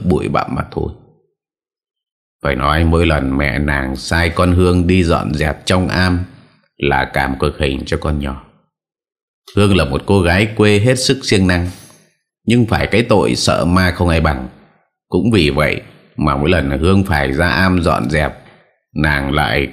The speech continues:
cố nài nỉ Tấn đi cùng cho bằng được. Và sau này thành thói quen, hễ mỗi lần mẹ nàng sai Hương đi dọn dẹp là bà phải chờ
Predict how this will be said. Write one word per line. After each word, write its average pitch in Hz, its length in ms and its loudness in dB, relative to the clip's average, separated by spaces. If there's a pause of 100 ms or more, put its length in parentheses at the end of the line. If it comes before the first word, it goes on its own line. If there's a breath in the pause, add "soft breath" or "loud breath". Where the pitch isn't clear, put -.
cố 87 240 0
nài 76 360 0
nỉ 69 260 -2
Tấn 85 340 0
đi 107 260 2
cùng 67 320 -2
cho 95 100 0
bằng 69 260 -2
được. 67 160 -2 (1600 soft breath)
Và 76 140 0
sau 80 200 0
này 73 200 0
thành 69 260 -4
thói 76 160 -2
quen, 73 260 -2 (1000)
hễ 90 140 4
mỗi 110 240 4
lần 69 300 2 (340)
mẹ 80 300 0
nàng 71 360 -2
sai 101 320 0
Hương 110 260 4
đi 107 100 4
dọn 65 260 0
dẹp 76 240 0 (720)
là 69 260 0
bà 69 260 0
phải 73 180 -2
chờ 71 300 -2